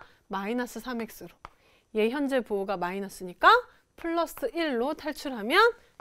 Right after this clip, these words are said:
탈출 성공입니다. 자, 이제 동류항끼리 이 마이너스 삼, 마이너스 일이죠? 그럼 마이너스 일 엑스. 마이너스 삼 플러스 일 동류항이죠?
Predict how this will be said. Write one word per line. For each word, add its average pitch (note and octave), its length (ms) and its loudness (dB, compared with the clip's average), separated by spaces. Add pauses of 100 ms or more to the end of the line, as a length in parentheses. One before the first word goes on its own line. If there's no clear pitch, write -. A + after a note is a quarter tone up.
탈출 E4 640 -4 (240)
성공입니다. D#4 680 0 (520)
자, A#3+ 200 0
이제 F4+ 360 4
동류항끼리 D4 1500 2 (440)
이 G#4+ 320 10 (180)
마이너스 B3 560 0
삼, D4 280 0 (500)
마이너스 G#3 500 -6
일이죠? E4 320 2 (460)
그럼 F#3+ 280 -12
마이너스 F#3+ 640 -8
일 F4+ 380 0
엑스. A3+ 600 -4 (720)
마이너스 F4 600 0
삼 G#4+ 400 6
플러스 F#4 460 2
일 F4+ 400 2
동류항이죠? C#4+ 640 0